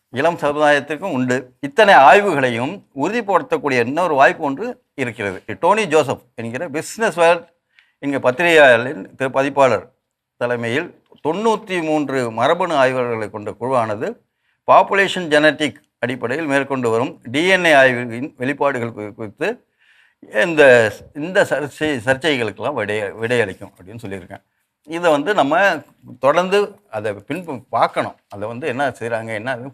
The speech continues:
அதை தெரிஞ்சுக்கணும். தெரிஞ்சுக்கிட்டு நம்மளுடைய பங்கீடு என்ன, ஒவ்வொருத்தரோட என்னால் என்ன இயலும் அதை செய்யணும் அப்படின்றது என்னுடைய ஆசை.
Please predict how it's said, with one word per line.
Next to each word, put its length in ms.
அதை 200
தெரிஞ்சுக்கணும். 800
தெரிஞ்சுக்கிட்டு 460
நம்மளுடைய 480
பங்கீடு 460
என்ன, 320
ஒவ்வொருத்தரோட 460
என்னால் 320
என்ன 540
இயலும் 360
அதை 240
செய்யணும் 480
அப்படின்றது 380
என்னுடைய 560
ஆசை. 320